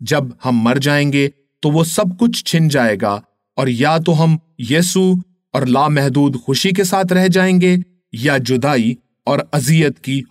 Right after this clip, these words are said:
ہولناکی کے ساتھ۔ ہم یہ دیکھنا شروع کرتے ہیں کہ یسوع کے بازو کائنات میں سب سے بڑی منزل ہے۔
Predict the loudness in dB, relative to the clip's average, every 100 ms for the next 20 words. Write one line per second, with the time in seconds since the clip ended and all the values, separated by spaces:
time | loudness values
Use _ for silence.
0 | -6 -2 0 -2 -2 -4 -4 -8 -6 -10
1 | -12 -20 _ _ -2 0 2 2 0 0
2 | -2 0 0 0 -2 -2 0 0 0 -2
3 | 0 0 0 0 -2 0 0 0 0 -2
4 | -4 _ _ _ -2 0 0 -2 0 0
5 | 0 -4 -4 -2 -2 0 0 0 -2 -4
6 | -6 -8